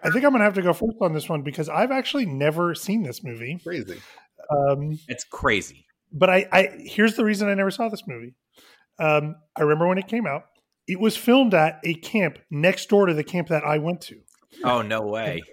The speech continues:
Speaker 1: My summer camp had The Blob. The rumor
Speaker 3: Oh.
Speaker 1: at my summer camp was that they wanted to film it at our camp,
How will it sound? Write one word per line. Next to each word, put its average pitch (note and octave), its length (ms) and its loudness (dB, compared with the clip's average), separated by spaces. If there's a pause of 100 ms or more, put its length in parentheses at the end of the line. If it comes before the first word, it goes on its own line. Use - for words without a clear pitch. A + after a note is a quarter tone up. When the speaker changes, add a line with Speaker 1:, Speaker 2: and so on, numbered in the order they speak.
(100)
Speaker 1:
My F3 380 6
summer B3+ 320 2
camp C3+ 320 -10 (240)
had F#3 580 2
The E3 80 0
Blob. D#3 480 0 (720)
The F#3 180 2
rumor B3+ 460 8
Speaker 3:
Oh. F#3+ 100 2
Speaker 1:
at F#3 200 4
my G3 160 2
summer B3 340 0
camp C#3+ 340 -14 (280)
was D#3+ 220 2
that E3+ 160 0
they E3+ 140 0
wanted G3 580 2
to A3+ 140 -2
film A3 280 0
it G#3 100 0
at F#3 160 2
our G#3+ 220 2
camp, B2 340 -12